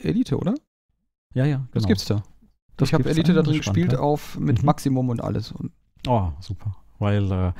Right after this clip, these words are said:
Speaker 2: das auf dem Gaming-Laptop ist ungefähr so, als, ähm, hebt das Laptop gleich als
Speaker 1: Ja,
Speaker 2: Raumschiff
Speaker 1: das kann ich
Speaker 2: ab.
Speaker 1: mir vorstellen.
Speaker 2: Also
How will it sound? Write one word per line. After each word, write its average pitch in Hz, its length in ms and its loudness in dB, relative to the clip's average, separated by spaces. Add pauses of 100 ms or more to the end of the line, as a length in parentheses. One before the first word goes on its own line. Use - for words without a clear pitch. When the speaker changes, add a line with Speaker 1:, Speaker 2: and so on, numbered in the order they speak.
(340)
Speaker 2:
das 117 160 2
auf - 160 -2
dem 120 100 0
Gaming-Laptop 113 800 0
ist - 240 0
ungefähr 110 380 0
so, 104 300 2
als, 107 460 -2
ähm, 101 480 0 (100)
hebt - 420 -2
das 98 160 0
Laptop - 320 -2
gleich - 420 -4
als 95 140 2
Speaker 1:
Ja, - 60 2
Speaker 2:
Raumschiff 92 260 0
Speaker 1:
das 95 100 -2
kann 120 80 0
ich 90 40 0
Speaker 2:
ab. - 40 0
Speaker 1:
mir 117 80 0
vorstellen. 104 460 0
Speaker 2:
Also 101 200 0